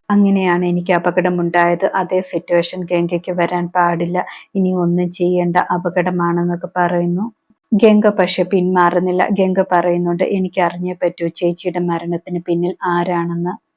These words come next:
അതുകൊണ്ട് ഞാൻ പിന്മാറാൻ തയ്യാറല്ലെന്നൊക്കെ" പറയുന്നു.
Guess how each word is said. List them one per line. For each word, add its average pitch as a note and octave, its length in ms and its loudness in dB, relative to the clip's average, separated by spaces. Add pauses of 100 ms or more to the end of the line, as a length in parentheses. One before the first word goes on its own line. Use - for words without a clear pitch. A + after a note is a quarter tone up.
(200)
അതുകൊണ്ട് G3 380 2
ഞാൻ F3 320 -2
പിന്മാറാൻ F3 520 0 (100)
തയ്യാറല്ലെന്നൊക്കെ" F3 960 0
പറയുന്നു. F3 540 -2